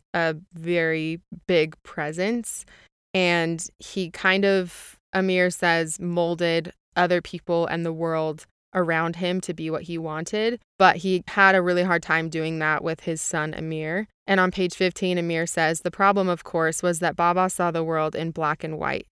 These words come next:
You can't love a person who lives that way without fearing him too, maybe even hating him a little." And like I said before, Amir has this resentment towards his father and Hassan because he feels like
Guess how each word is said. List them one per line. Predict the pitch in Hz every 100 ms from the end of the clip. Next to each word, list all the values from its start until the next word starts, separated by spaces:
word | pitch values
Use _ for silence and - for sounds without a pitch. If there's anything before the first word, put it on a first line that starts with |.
| _ _ _
You | 185
can't | - 220 220
love | 185 180
a | 180
person | - 170 - 165 165
who | 170
lives | 170 180 170
that | 165 151 160
way | 156 156 160
without | 170 165 156 -
fearing | - 175 165 156
him | 165 151 151
too, | - 156 - 151 _ _ _
maybe | 180 185 180
even | 165 160 165
hating | 165 165 160 160
him | 151
a | 80
little." | - - - 170 _ _ _ _
And | - 180
like | 180 185
I | 175
said | - 196 185 170 160
before, | 165 170 - 196 180 170 165 170 -
Amir | 185 185 185 190
has | 180 185 170 160
this | 170 165 170
resentment | 165 160 170 170 165 -
towards | 175 165 156 -
his | - 165
father | - 160 160 165
and | - 160 156
Hassan | 165 - 220 208 180
because | 170 - 175
he | 170
feels | 165 - 196 196 170
like | 165 156 -